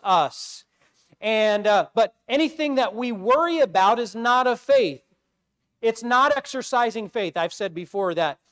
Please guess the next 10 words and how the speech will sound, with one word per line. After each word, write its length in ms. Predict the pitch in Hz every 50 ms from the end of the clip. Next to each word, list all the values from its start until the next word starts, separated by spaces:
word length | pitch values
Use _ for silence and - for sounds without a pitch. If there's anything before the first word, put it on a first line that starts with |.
| _ _ _
uh, 300 | - 160 156 151 143 135 131 - _ _ _ _
worry 500 | 127 139 160 202 240 254 254 254 254 247
is 240 | 208 185 185 180 151
the 100 | 160 170
devil's 460 | 147 147 196 196 180 165 160 156 -
prayer. 560 | _ _ - - 220 202 175 143 127 113 107 _ _ _ _ _ _ _ _ _ _ _ _ _ _ _ _ _ _ _ _ _ _ _ _ _ _ _ _ _ _ _ _ _ _ _ _ _ _ _ _ _ _ 123
Worry's 400 | 143 180 190 202 208 202 170 -
the 100 | 170 165
devil's 360 | 156 180 175 151 165 160 -
prayer. 460 | _ - 196 185 160 135 120 110 107